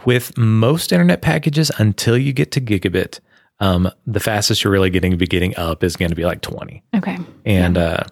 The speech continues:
Speaker 1: but whenever you get to gigabit, a lot of times they're equal then. You're
Speaker 2: Mm-hmm.
Speaker 1: a thousand down and a thousand up.
Speaker 2: Mm-hmm.
Speaker 1: And a lot of times they'll be running a speed test and it's like, "Oh, nine hundred ninety-seven down, nine hundred ninety-four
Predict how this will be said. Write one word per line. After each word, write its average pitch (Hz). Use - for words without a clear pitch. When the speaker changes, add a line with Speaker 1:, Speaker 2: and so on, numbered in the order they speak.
Speaker 1:
but 113
whenever 110
you 101
get 107
to -
gigabit, 135
a 117
lot 101
of 101
times 92
they're 92
equal 110
then. -
You're 196
Speaker 2:
Mm-hmm. -
Speaker 1:
a -
thousand 90
down 82
and 85
a 87
thousand 76
up. -
Speaker 2:
Mm-hmm. 196
Speaker 1:
And 92
a 87
lot 90
of -
times 92
they'll 90
be 90
running 87
a -
speed -
test 127
and 117
it's 98
like, 104
"Oh, 277
nine 92
hundred 110
ninety-seven 104
down, 185
nine 90
hundred 131
ninety-four 131